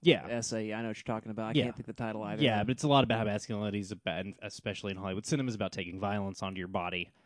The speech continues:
Speaker 1: uh, and that kind of stuff, and your, your willingness to do violence. We'll look into that. We'll look into, uh,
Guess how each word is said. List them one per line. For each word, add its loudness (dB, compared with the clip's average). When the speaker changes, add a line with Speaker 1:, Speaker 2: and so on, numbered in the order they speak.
Speaker 1:
uh, -6
and -4
that -6
kind -10
of -10
stuff, -6
and -10
your, -8
your -4
willingness -6
to -12
do -6
violence. -10
We'll 10
look 6
into 6
that. 2
We'll 0
look 0
into, -2
uh, -6